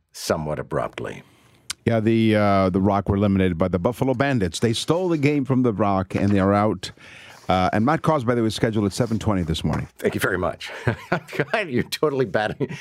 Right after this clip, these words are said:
Speaker 1: batting cleanup for me this
Speaker 2: I'm
Speaker 1: morning.
Speaker 2: sorry, useful
Speaker 1: Nick Marano.
Speaker 2: information, so I, I, I
Speaker 1: Very
Speaker 2: apologize for that.
Speaker 1: Okay. Uh, so, listen, we'll delve into a bunch of things in greater detail in just a moment when we, we hook up with our friends at C P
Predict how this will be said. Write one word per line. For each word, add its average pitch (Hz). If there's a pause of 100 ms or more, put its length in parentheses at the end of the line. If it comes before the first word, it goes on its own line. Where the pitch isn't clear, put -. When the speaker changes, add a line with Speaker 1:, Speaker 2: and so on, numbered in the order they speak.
(120)
Speaker 1:
batting 135
cleanup 113
for -
me 80
this -
Speaker 2:
I'm 127
Speaker 1:
morning. 147
Speaker 2:
sorry, 127
useful 143
Speaker 1:
Nick 135
Marano. 113
Speaker 2:
information, 113
so 107
I, 110
I, 101
I 101 (120)
Speaker 1:
Very 107
Speaker 2:
apologize 78
for 80
that. - (120)
Speaker 1:
Okay. 78 (520)
Uh, 95
so, 95
listen, 110
we'll 101
delve 113
into 104
a 85
bunch 101
of 98
things 78 (260)
in 110
greater 95
detail 87
in 78
just 85
a -
moment 95
when 87
we, 87
we 87
hook 95
up 90
with 90
our 80
friends 90
at 80
C -
P 80